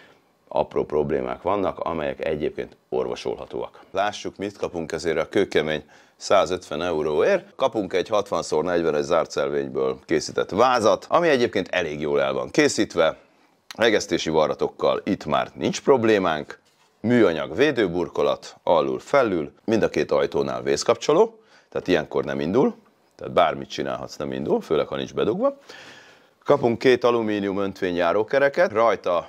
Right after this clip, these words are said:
valamilyen féle fajta műanyag bandázs, ez előbb-utóbb valószínűleg egyébként probléma lesz, de szerintem nem. Két gyenge pontja van a gépnek, az egyik az ez a műanyag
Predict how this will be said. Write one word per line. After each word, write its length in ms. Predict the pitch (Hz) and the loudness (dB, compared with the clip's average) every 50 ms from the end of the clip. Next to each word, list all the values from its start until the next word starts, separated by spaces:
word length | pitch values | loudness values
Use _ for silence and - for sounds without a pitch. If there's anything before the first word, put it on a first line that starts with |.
| - _ | -8 _
valamilyen 600 | - 85 90 98 98 95 90 85 80 80 78 78 76 | -10 -4 -2 0 0 0 0 -2 -2 -4 -4 -6 -6
féle 300 | - - 98 90 80 - | -4 -2 0 0 0 0
fajta 500 | - - 90 85 78 - - 69 71 - - | 0 2 2 2 2 0 0 0 0 -2 -2
műanyag 480 | 98 101 110 104 92 78 73 71 71 | 0 2 2 4 4 2 0 0 -2
bandázs, 640 | 78 78 78 73 73 71 76 95 110 135 151 - - - _ _ _ _ - - | 0 0 0 0 2 2 2 2 2 2 -2 -4 -6 -12 _ _ _ _ -12 -8
ez 320 | 90 92 82 - - - - | -6 -6 -6 -8 -10 -6 -4
előbb-utóbb 460 | - 90 85 80 78 85 - 82 76 | -2 0 0 0 0 0 -2 0 2
valószínűleg 480 | 78 82 80 73 - - 78 73 73 73 | 2 2 2 2 -2 -4 -4 -2 -2 -2
egyébként 400 | 73 73 73 - - - 69 - | -2 -2 -4 -4 -4 -6 -4 -2
probléma 420 | - 90 78 71 76 73 71 73 | 0 0 0 0 0 -2 0 0
lesz, 180 | 82 92 87 73 | 0 0 0 0
de 220 | 80 78 76 71 - - _ - - - - - - _ - | 0 0 0 0 -2 -8 _ -20 -20 -20 -20 -20 -20 _ -4
szerintem 460 | - 85 82 76 69 65 - 69 67 | 0 2 2 2 2 0 0 0 0
nem. 320 | 67 69 80 107 139 160 160 _ | 0 2 0 0 0 -2 -6 _
Két 320 | - 127 127 120 90 73 | 2 4 4 4 2 2
gyenge 320 | 87 120 120 117 110 101 104 | 0 0 2 2 2 0 0
pontja 420 | - - 123 123 127 101 - 107 | 0 2 2 2 2 2 0 0
van 140 | 107 117 113 | 2 2 0
a 80 | 104 98 | 0 0
gépnek, 520 | 110 139 156 156 - 147 143 143 135 - - - - - | 2 2 0 0 0 0 -2 0 -2 -6 -10 -12 -12 -8
az 240 | - - 117 110 127 | -4 -2 0 2 2
egyik 480 | 151 165 147 117 110 - - - 113 _ - | 2 2 2 2 0 0 -2 -8 -12 _ 0
az 340 | - 104 101 98 98 107 | 2 4 4 2 0 0
ez 200 | - 110 104 92 | 0 0 0 2
a 380 | 101 101 101 98 95 95 92 92 - - _ | 2 2 4 4 4 2 2 -2 -4 -12 _
műanyag 840 | - 123 143 165 165 139 117 98 90 87 87 85 82 78 73 - | -2 2 4 6 6 8 6 6 4 2 -2 -2 -2 -4 -6 -12